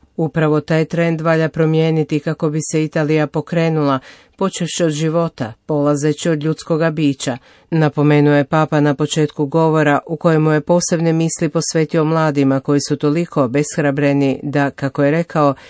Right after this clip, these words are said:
samo pedeset posto njih misli da će u životu moći imati dvoje djece.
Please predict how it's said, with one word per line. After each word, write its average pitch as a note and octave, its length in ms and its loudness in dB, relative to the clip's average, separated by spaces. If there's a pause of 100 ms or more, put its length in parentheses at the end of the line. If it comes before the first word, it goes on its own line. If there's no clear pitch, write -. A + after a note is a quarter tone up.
(160)
samo E3+ 340 0
pedeset F3 500 -2
posto E3+ 320 0
njih E3 280 0
misli E3+ 360 0
da D#3+ 120 2
će D#3+ 160 -4
u D#3 60 -2
životu D#3 440 0
moći D3+ 340 0
imati D3 420 0
dvoje C#3 360 2
djece. C#3+ 500 -2